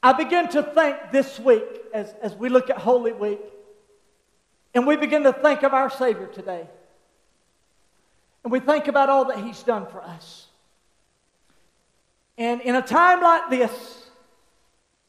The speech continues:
when we're unable to gather in physical locations, may we exalt the name of Jesus from afar.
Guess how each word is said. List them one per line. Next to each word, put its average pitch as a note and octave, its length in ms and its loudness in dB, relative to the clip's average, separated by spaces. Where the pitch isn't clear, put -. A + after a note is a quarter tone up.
when C4+ 180 2
we're C#4 160 4
unable D#4+ 540 6
to C4 160 -2
gather D4 460 4
in C#4 100 -2
physical C4 420 -2
locations, B3 1000 -2
may C4+ 160 6
we C4+ 180 0
exalt C#4+ 480 2
the B3 60 0
name C4 260 0
of A3+ 160 -6
Jesus B3 400 -6
from C4 200 -4
afar. A3 520 0